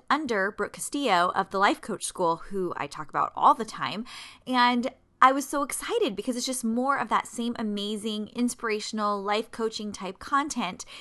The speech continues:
in another podcast. So today we're talking motherhood with Jody. We're gonna talk about the people she coaches, about her motherhood journey.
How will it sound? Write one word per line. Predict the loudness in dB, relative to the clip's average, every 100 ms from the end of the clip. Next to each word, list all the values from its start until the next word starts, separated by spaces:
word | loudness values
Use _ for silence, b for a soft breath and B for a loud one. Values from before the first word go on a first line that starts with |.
| B B _
in | -2
another | 2 2 2
podcast. | 4 2 6 4 4
So | -2 2 2
today | 4 0 2
we're | 2 -2
talking | 2 0 2 2
motherhood | 2 2 -2 -4 -6 -6
with | -8 -6
Jody. | -2 -2 -2 -8 B B
We're | -6
gonna | -6 0
talk | 0 2
about | 4 4
the | 2
people | -8 -8 -6
she | -8 -12
coaches, | -2 -2 0 0 0 0 -4 B B
about | 0 0 2
her | -2
motherhood | 0 2 0 -2 -4
journey. | -6 -6 -6 -8